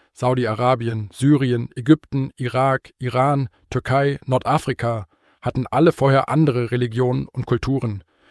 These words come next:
Judentum, Christentum, Zoroastrismus, verschiedene polytheistische Kulte. Mit anderen Worten, der Islam war von Anfang an eine expansive Ideologie.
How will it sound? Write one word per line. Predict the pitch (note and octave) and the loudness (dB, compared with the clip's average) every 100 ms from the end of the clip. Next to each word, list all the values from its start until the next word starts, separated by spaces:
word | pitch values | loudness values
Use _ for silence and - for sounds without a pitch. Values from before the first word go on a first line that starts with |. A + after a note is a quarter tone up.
| _ | _
Judentum, | - D3+ D3+ - A#2+ A2 G2 | 0 2 2 0 -4 -6 -6
Christentum, | - D3+ - C#3 B2 A#2 G#2+ _ _ | 0 0 0 -6 -4 -4 -6 _ _
Zoroastrismus, | - D3+ C#3 B2+ - C3+ C#3 A#2 G#2+ - _ _ _ | 0 2 4 2 0 -2 -2 -4 -8 -12 _ _ _
verschiedene | A#2 - D3 D#3+ C#3 | -6 -4 -2 0 0
polytheistische | C3 - B2+ B2 B2+ C3 - A#2+ A#2 | -2 0 0 0 -4 -6 -6 -4 -4
Kulte. | C3 C3+ - - - _ _ _ _ | -2 -2 -4 -10 -14 _ _ _ _
Mit | - | -8
anderen | C#3 F3 F3+ D#3+ | 0 2 4 6
Worten, | C3 C3 A2 G2+ - _ _ - | 4 2 -4 -10 -12 _ _ 0
der | C#3 | 2
Islam | G#2+ D#3+ D#3+ F#3 | 2 2 2 4
war | E3+ | 2
von | C#3+ | 0
Anfang | D3+ E3+ E3+ E3 | -2 -2 0 0
an | C3+ C#3 E3+ | 0 -2 -2
eine | C3+ C3+ | -2 -2
expansive | D3 - C#3+ B2 B2+ C3 C#3+ | -4 -2 -2 0 0 -2 -2
Ideologie. | C#3+ C3 C3 B2+ B2+ D3+ G#2 | -2 0 0 0 -2 -4 -4